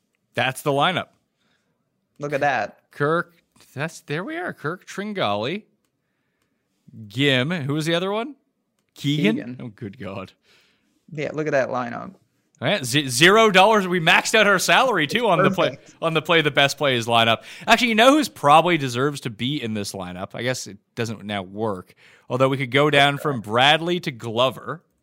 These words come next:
Speaker 1: at seventy-seven. Does that get us up enough to go from Tringali to Kokrak? 'Cause Kokrak's, I,
Speaker 2: Hundred.
Speaker 1: I think Kokrak's
Speaker 2: Hundy.
Speaker 1: Nah, nah, we're, we're, we're now missing a hundred dollars. Fuck.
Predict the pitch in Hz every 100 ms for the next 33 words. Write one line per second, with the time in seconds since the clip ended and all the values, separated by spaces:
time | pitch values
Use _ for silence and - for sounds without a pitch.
0 | _ _ _ _ _ _ _ _ _ _
1 | _ _ - - - 127 123 117 104 -
2 | 117 98 92 95 101 127 131 - 120 123
3 | - 104 113 110 101 95 98 - 95 98
4 | 98 98 _ 104 98 98 98 98 - _
5 | _ _ _ _ _ - - 113 104 92
6 | 101 110 107 107 104 95 - - - 107
7 | 95 82 65 73 _ _ 113 - 139 131
8 | 120 101 - - 98 113 - _ _ 143
9 | 160 160 143 135 117 123 131 - _ _
10 | _ _ _ _ 123 139 131 117 - 127
11 | 120 - 113 107 - 110 104 - 117 127
12 | 120 120 135 120 107 113 107 101 104 95
13 | 92 - _ _ _ - _